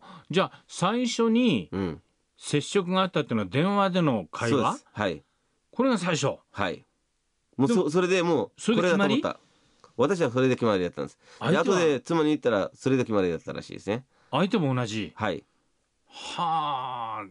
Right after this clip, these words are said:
Speaker 1: あ。
Speaker 2: はい。
Speaker 1: それはあの、当然スーダンの言葉で会話するわけでしょ？
Speaker 2: はい。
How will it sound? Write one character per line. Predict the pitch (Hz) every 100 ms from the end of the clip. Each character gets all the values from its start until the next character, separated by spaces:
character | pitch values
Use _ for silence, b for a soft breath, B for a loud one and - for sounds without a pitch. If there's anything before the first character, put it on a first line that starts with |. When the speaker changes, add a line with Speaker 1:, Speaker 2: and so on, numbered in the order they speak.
| 85 -
Speaker 1:
あ。 |
Speaker 2:
は | 92 80
い。 | - -
Speaker 1:
そ | - 214
れ |
は | 220
あ |
の、 | 214 190 b b b b _
当 | - 214
然 | 208 202
ス | - -
ー | 254
ダ | 202
ン | 156
の | 123
言 | 120
葉 | 117 127
で | 110 95 82 -
会 | 107 113
話 | 113
す | 117
る |
わ | 110
け | 85
で |
し | -
ょ？ |
Speaker 2:
は |
い。 | 254